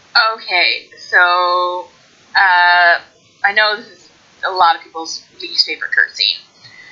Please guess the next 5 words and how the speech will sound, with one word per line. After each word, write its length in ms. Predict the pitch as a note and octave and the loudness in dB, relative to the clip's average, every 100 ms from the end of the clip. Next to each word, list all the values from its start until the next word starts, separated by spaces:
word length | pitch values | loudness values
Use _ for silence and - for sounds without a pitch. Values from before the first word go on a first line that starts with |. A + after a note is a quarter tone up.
| - - - | -20 -12 -2
I'm 220 | F3 F3+ | 0 2
not 240 | F#3 F#3 - | 0 0 -4
gonna 400 | G#3 F#3+ F3 E3+ _ _ | -4 0 -2 -2 _ _
defend 800 | - - - _ G3+ G#3+ B3 C#4 | -14 -14 -18 _ -2 -2 -4 -12
him, 540 | C#4+ D4+ D#4 E4+ F4+ | -8 -4 -4 -4 -10